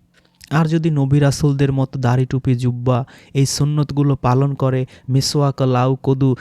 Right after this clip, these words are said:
এ সমস্ত সুন্নত পালন করে, তাহলে এই সুন্নতের বরকতে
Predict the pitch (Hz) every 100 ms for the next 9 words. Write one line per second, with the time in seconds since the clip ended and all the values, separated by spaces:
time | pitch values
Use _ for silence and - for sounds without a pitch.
0 | - - 131 151 151 147 151 - 139 139
1 | 135 - 123 127 165 160 135 131 127 _
2 | - - 156 180 175 120 _ - 190 180
3 | - 175 170 170 170 151 131 143 151 156
4 | - 117